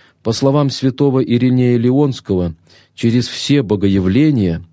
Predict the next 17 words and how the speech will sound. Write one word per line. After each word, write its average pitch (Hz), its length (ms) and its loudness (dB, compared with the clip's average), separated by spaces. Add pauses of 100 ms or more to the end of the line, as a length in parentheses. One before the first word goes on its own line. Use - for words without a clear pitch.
которыми 98 520 0
история 95 580 -2
Израиля 90 500 -2
полна 92 440 0
была, 87 320 -2 (540)
Слово 139 440 0
Божие 131 520 0
как 127 220 -2
бы 110 140 -2
привыкало 117 680 0
постепенно 101 720 -2
жить 95 260 -2
с 78 80 -12
детьми 98 380 -2
человеческими, 87 1000 -4 (440)
пока, 104 240 -2
наконец, 110 720 -2